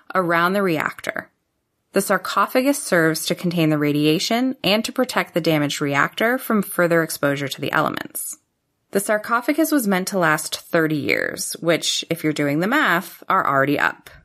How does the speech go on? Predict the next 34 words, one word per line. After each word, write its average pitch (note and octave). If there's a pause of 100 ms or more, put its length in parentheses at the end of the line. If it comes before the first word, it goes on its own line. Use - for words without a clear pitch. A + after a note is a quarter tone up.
(380)
A E3+
new A3+
containment D3
shield, D3
the D#3+
largest F3
movable F3+
steel D3+
structure -
ever D3+
built, D3 (320)
was F#3+
constructed G3+
in A3+
twenty D#3+
sixteen - (300)
and F3
now F3
sits A#3
over F3+
the D#3+
entire F#3
power A#2+
plant. - (720)
Workers B3
still F3+
enter G3
it, A2+ (120)
mostly G3+
to -
monitor D3+
the C#3+
radiation D3
levels, -